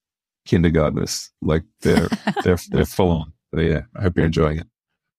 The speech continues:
Speaker 2: Yeah, it's been very entertaining. Um, I, we do have one final question, which I feel like you've given lots of recommendations. So you can just say, "Refer to my last recommendation." But, uh, we do have, as a final question, what book do you recommend to anyone?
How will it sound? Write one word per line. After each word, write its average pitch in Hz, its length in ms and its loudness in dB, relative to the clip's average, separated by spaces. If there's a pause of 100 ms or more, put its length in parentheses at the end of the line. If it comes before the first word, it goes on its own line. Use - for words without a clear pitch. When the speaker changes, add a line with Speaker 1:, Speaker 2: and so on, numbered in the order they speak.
(320)
Speaker 2:
Yeah, 220 200 0 (300)
it's 196 180 -4
been 202 220 2
very 202 220 0
entertaining. 170 500 -2 (320)
Um, 202 560 2
I, 214 160 2
we 214 180 2
do 247 120 2
have 240 200 2
one 220 320 4
final 269 260 2
question, 220 440 0
which 226 180 0
I 233 100 2
feel 320 120 -2
like 349 180 -2
you've 302 140 -2
given 277 240 0
lots 269 220 0
of 262 60 0
recommendations. 220 760 0
So 185 280 0
you 190 180 0
can 202 160 -2
just 196 240 0
say, 180 460 0 (180)
"Refer 185 300 0
to 190 80 0
my 175 180 2
last 170 320 0
recommendation." 156 640 0 (440)
But, 196 220 4 (160)
uh, 180 340 2 (140)
we 202 140 4
do 240 140 4
have, 233 280 2
as 185 200 -2
a 185 40 -2
final 185 240 0
question, 170 420 0
what 175 320 0
book 165 300 -2
do 190 100 -4
you 180 120 2
recommend 151 720 2
to 175 240 -2
anyone? 165 640 2